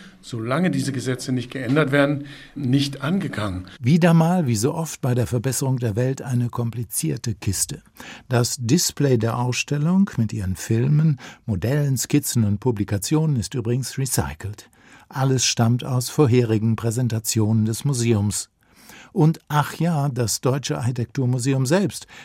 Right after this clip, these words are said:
Speaker 2: dessen Stammhaus gerade renoviert wird, zeigt diese Ausstellung in einem Interimsquartier.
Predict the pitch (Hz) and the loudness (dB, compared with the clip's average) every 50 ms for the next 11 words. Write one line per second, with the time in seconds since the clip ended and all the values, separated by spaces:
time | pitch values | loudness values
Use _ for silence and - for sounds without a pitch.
0 | - - - 113 95 - - 110 95 - - - - 120 131 143 131 127 131 120 | -14 -6 -4 -2 -2 0 0 0 -2 -2 -4 -2 -2 0 0 2 0 0 0 0
1 | 107 98 - - - 101 101 110 123 131 123 120 117 101 107 110 113 104 101 123 | -2 -2 -4 -6 -6 -4 -4 -2 -2 -2 0 0 0 0 0 0 0 0 0 0
2 | 151 175 - - 175 156 151 147 - - - - - _ - - - 160 180 175 | -2 -2 -2 -2 0 0 0 0 -4 -16 -20 -20 -20 _ -6 -2 -2 0 -2 -2
3 | - - 143 120 98 104 117 131 143 156 147 - - - 139 131 139 139 139 135 | -6 -4 -4 -2 -2 -2 -4 -2 -4 -4 -4 -4 -4 -4 -2 -2 0 -2 -2 -2
4 | 151 156 156 135 131 139 147 160 175 - - 190 180 175 - 135 101 95 90 85 | -2 -4 -2 -2 0 0 0 0 -2 0 0 2 2 2 2 0 -2 -2 -2 -2
5 | - - - 92 82 78 - - 110 107 - | -4 -6 -8 -8 -8 -8 -8 -8 -8 -10 -10